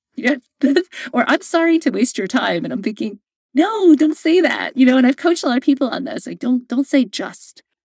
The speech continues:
Don't, you know, don't devalue yourself before you pitch your idea.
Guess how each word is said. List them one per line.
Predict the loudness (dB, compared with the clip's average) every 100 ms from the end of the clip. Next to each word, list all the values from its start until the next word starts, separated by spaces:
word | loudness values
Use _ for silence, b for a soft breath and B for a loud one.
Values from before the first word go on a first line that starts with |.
| _
Don't, | -6 -6 -6
you | -6
know, | -6 -8 b
don't | -6 -6 -8 _ _ _
devalue | 0 0 2 4 2 0
yourself | -8 -8 -10 -10 -16 _ _
before | -10 -6 -6
you | -6
pitch | -6 -8 -6
your | -6
idea. | -6 -8 -10 -12